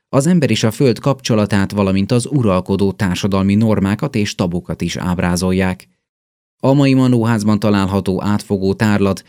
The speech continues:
először hozza el a fotográfus munkásságát a magyar közönségnek. A nagyszabású bemutatóval együtt a Fotóhónap programja harmincnyolc tárlatot, harmincegy csatlakozó galériát,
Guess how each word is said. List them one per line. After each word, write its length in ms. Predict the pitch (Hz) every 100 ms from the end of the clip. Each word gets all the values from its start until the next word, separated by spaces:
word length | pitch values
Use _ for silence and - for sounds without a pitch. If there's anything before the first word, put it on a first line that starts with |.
| _ _
először 480 | 147 104 - 85
hozza 300 | 85 90 85
el 100 | 95
a 80 | 95
fotográfus 680 | 92 110 107 98 98 95 101
munkásságát 760 | 117 117 107 101 107 95 131 131
a 60 |
magyar 400 | 113 98 85 87
közönségnek. 800 | - 90 87 85 95 87 92 92 - _ _ _ _ _ _ -
A 120 | 127
nagyszabású 540 | 175 208 135 120 120
bemutatóval 760 | 117 151 131 110 101 101 95 101
együtt 280 | 107 98 95
a 80 | 101
Fotóhónap 720 | 139 135 123 101 104 98 -
programja 520 | 120 107 107 98 98
harmincnyolc 840 | 143 156 135 123 127 120 92 87
tárlatot, 640 | - 120 110 101 92 92 - _ _
harmincegy 520 | - 101 95 98 98
csatlakozó 720 | 92 135 123 110 104 107 101 95
galériát, 680 | 110 120 104 101 95 92